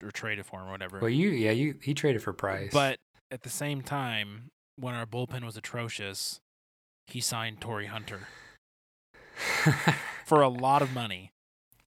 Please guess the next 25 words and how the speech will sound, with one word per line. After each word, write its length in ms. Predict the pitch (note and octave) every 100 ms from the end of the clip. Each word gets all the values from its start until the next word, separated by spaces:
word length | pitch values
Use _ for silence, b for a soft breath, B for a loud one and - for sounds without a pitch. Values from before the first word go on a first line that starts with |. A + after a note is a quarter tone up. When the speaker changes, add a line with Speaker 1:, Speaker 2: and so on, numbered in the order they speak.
| -
Speaker 2:
A 40 |
clubhouse 500 | - C#3 D3 G#2 F#2+
guy. 200 | - G#2+
Speaker 1:
He 40 | G2
just 160 | G3+
tried 220 | - G#3 G3
to 100 | F#3
American 420 | F#3 F3+ - E3+
League 180 | F3+ A#2+
it, 100 | -
you 120 | A2+
know? 240 | B2 D3 D#3
We're 100 | D3
just 160 | D3+
gonna 160 | E3 C#3
outscore 560 | B2+ C3 - - C3
the 120 | G#2 F#2+
opponent, 340 | - F2+ F#2+
which 180 | D3+ C#3
we 140 | E3
did 260 | D3 F#3 B2+ A2+
a 80 |
lot 320 | B2+ C3+ D#3 A2
of, 320 | E2 F2 -
but 340 | C3 B2+ A2+